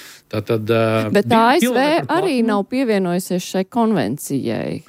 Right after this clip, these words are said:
Speaker 1: Tātad man,
Speaker 2: Trumps ir
Speaker 1: manā
Speaker 2: atzinis to
Speaker 1: skatījumā,
Speaker 2: par
Speaker 1: ja, ja būtiskākais jautājums ir tāds, ā, kas skar arī šo, šīs te miera sarunas, kas notika Londonā, kad Latvija netika uzaicināta uz viņām. Ja mūs neaicina pie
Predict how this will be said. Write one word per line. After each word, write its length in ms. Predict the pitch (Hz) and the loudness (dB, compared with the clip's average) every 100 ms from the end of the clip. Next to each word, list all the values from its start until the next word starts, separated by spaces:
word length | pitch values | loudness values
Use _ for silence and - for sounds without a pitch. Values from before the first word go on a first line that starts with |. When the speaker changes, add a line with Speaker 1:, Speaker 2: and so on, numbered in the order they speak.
| - - - - - _ - | -20 -20 -20 -20 -20 _ -4
Speaker 1:
Tātad 240 | - 147 131 | 0 2 2
man, 320 | 139 147 160 | 2 4 4
Speaker 2:
Trumps 320 | 190 226 311 | 4 4 2
ir 60 | 156 | 2
Speaker 1:
manā 200 | 233 262 | 2 2
Speaker 2:
atzinis 400 | 277 - 214 139 | 2 0 0 2
to 80 | 262 | 2
Speaker 1:
skatījumā, 80 | 127 | 2
Speaker 2:
par 160 | 127 226 | 2 0
Speaker 1:
ja, 80 | 214 147 214 | -2 -4 -2
ja 160 | 151 131 127 | 2 2 4
būtiskākais 640 | 247 165 - 143 127 123 165 | 2 2 0 0 0 0 2
jautājums 500 | 190 220 160 139 - | 0 2 0 0 0
ir 80 | 131 - | -2 0
tāds, 300 | 120 - - | 0 -4 -8
ā, 840 | 110 113 107 104 123 127 65 - - _ _ _ _ _ | -4 -2 -2 -4 -6 -6 -8 -10 -14 _ _ _ _ _
kas 220 | - 151 - | -2 -2 2
skar 240 | 220 220 | 2 4
arī 240 | 151 147 135 123 - - - - | 4 4 2 0 -6 -20 -20 -14
šo, 220 | - 165 175 170 | -2 0 0 0
šīs 240 | 180 185 | 0 0
te 80 | - 147 | 2 2
miera 240 | 208 180 | 4 2
sarunas, 480 | 139 - 202 156 135 | 0 0 2 2 0
kas 160 | - 127 | -2 0
notika 400 | 185 180 120 156 | 0 0 0 0
Londonā, 400 | 190 208 131 127 139 | 2 2 2 0 0
kad 160 | 139 | 0
Latvija 320 | 170 - 143 | -2 0 0
netika 320 | 131 165 127 175 | 0 0 -2 0
uzaicināta 580 | 135 110 - 120 104 - | 0 -2 -2 -4 -4 -6
uz 140 | 113 127 | -2 0
viņām. 240 | 117 131 - _ _ _ _ _ _ _ - | -2 -6 -16 _ _ _ _ _ _ _ 0
Ja 140 | 127 | 4
mūs 160 | 180 190 | 4 4
neaicina 560 | 254 233 202 - 202 170 | 4 4 2 2 2 2
pie 220 | 190 | 2